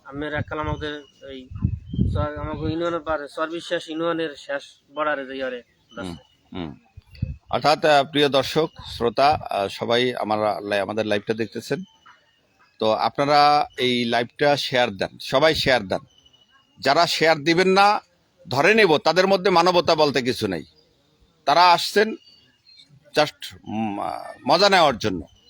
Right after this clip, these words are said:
Speaker 2: যে আপনাদের ভিতরে মানবতা যার মধ্যে আছে,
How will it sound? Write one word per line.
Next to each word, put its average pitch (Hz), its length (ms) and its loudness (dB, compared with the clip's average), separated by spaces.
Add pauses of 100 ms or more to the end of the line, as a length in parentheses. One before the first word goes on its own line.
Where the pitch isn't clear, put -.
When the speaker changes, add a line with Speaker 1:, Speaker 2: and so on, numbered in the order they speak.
(640)
Speaker 2:
যে 127 60 2
আপনাদের 160 360 0
ভিতরে 175 300 2
মানবতা 196 500 4
যার 202 180 4
মধ্যে 170 260 2
আছে, 123 300 0